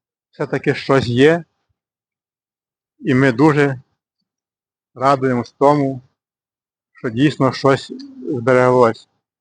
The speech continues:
І не жаліємо, що тут щось не так, як повинно бути,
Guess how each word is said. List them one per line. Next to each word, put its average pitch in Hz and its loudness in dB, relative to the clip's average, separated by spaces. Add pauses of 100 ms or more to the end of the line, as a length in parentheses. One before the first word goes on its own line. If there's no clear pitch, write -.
(120)
І 143 -14
не 147 -4
жаліємо, 143 -2
що 117 -2 (1080)
тут 123 -18 (260)
щось 127 -8
не 131 -2
так, - 0 (440)
як 127 -16
повинно 127 -4
бути, 139 -4